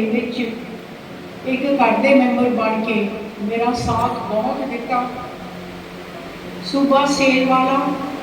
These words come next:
ਜੋ ਸਰਪੰਚ ਹੈਗੇ ਨੇ ਸੇਲ ਵਾਲੇ ਤੋਂ, ਅਹ, ਸ਼ਤਰਾਣੇ ਹਲਕੇ 'ਚ,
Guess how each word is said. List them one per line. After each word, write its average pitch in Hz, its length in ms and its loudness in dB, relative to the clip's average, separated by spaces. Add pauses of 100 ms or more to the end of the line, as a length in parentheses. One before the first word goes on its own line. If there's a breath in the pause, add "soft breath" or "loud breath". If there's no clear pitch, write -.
(400)
ਜੋ 247 100 6
ਸਰਪੰਚ 247 600 4
ਹੈਗੇ 254 280 4
ਨੇ 254 180 6
ਸੇਲ 233 340 6
ਵਾਲੇ 240 260 6
ਤੋਂ, 247 260 4
ਅਹ, - 1700 -4
ਸ਼ਤਰਾਣੇ 233 600 4
ਹਲਕੇ 240 440 4
'ਚ, 269 100 0